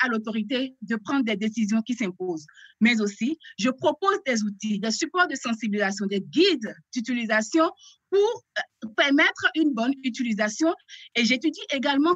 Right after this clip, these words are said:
comment un pharmacien peut contribuer à une utilisation rationnelle dans le contexte du Bénin. La contribution de ma thèse peut paraître assez petite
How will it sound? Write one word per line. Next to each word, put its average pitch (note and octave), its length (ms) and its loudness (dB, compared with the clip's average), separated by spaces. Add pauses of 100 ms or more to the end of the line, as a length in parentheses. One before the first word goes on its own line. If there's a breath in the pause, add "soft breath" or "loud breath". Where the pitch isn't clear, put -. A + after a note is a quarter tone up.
comment D4+ 200 0
un C#5+ 280 4
pharmacien B3+ 680 -2 (240 soft breath)
peut F4 180 0
contribuer C#4 600 0
à A#3 100 0
une C4 140 0
utilisation A3 500 -2 (140)
rationnelle A3+ 600 -2
dans G#3+ 140 -2
le A#3 100 -4
contexte A3 400 -4
du G3 80 -12
Bénin. F3+ 400 -8 (800 soft breath)
La A3 100 0
contribution F4+ 580 2
de E4 60 2
ma C#4+ 120 6
thèse F#4+ 340 -2
peut D#4 120 -4
paraître D4 480 0 (220)
assez B3+ 360 -2 (140)
petite B3+ 400 0